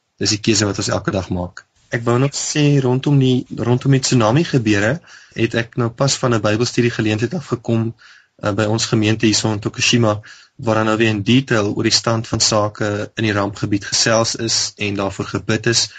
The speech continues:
So net om vir jou te sê, dit is, is vars in almal se gedagtes en se harte al. Is dit nou 'n jaar na die gebeure,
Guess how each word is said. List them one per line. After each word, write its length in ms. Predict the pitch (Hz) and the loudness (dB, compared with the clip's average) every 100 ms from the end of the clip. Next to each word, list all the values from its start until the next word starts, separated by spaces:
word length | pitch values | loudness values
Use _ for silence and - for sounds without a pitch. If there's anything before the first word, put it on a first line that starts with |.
| - - - _ | -20 -20 -20 _
So 140 | - 113 | 0 2
net 160 | 120 | 4
om 80 | 135 | 2
vir 140 | - | 2
jou 40 | 120 | 0
te 60 | - | 2
sê, 240 | - 113 | 2 2
dit 140 | 104 110 | 2 0
is, 220 | - - | -2 -2
is 220 | 110 - | -2 -6
vars 360 | - 151 135 117 | -2 -2 0 -2
in 120 | 104 | -6
almal 240 | - 120 120 | -4 -2 -2
se 120 | 120 | -2
gedagtes 560 | 117 101 101 98 - 107 | -4 -2 -2 -2 -4 -2
en 120 | 104 | -2
se 100 | 101 | -2
harte 380 | 98 101 104 98 | -2 -2 -2 -4
al. 140 | 104 | -2
Is 60 | - | -2
dit 120 | 117 | -2
nou 160 | 113 107 | -2 0
'n 80 | |
jaar 300 | 101 101 113 | 2 2 2
na 120 | 110 101 | 2 -2
die 80 | 101 | -2
gebeure, 520 | 101 95 101 95 | -6 -4 -2 -2